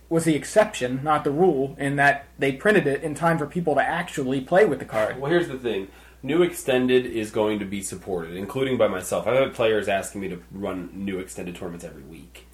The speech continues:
Speaker 1: Yeah.
Speaker 2: Um, and, like, I might, you know what I mean? Like, I
Speaker 1: Yeah,
Speaker 2: might
Speaker 1: and that's
Speaker 2: run New
Speaker 1: cool.
Speaker 2: Extended tournaments every week if we get a big enough, uh, interest in it. Um, and with, um, with an artifact,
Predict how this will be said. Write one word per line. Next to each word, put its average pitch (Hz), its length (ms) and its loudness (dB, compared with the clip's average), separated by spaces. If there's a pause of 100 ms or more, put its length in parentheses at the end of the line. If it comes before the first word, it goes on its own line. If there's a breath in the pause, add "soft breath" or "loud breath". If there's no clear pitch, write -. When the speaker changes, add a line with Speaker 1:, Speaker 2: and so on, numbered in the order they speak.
Speaker 1:
Yeah. 127 320 -4
Speaker 2:
Um, 87 760 0
and, 98 360 -2
like, 87 520 -8
I 101 140 -4
might, 104 400 0 (100)
you 98 140 -8
know 113 80 0
what 101 100 -2
I 92 40 -4
mean? 95 260 -4
Like, 90 380 -8
I - 60 -6
Speaker 1:
Yeah, - 80 6
Speaker 2:
might 139 60 6
Speaker 1:
and 175 80 2
that's 202 140 2
Speaker 2:
run 92 120 -6
New 92 60 -4
Speaker 1:
cool. 92 80 -6
Speaker 2:
Extended 90 280 -10
tournaments 87 260 -8
every 87 160 -8
week 90 240 -8
if 90 220 -12
we 90 80 -6
get 87 180 -8
a 85 60 -12
big 90 160 -8
enough, 87 200 -8 (320)
uh, 85 120 -6
interest 101 420 -12
in 90 100 -10
it. - 220 -10 (400 loud breath)
Um, 95 580 2 (680 soft breath)
and 101 640 0 (260)
with, 110 520 -4 (120)
um, 92 640 0
with 123 180 -2
an 113 100 -2
artifact, 120 720 2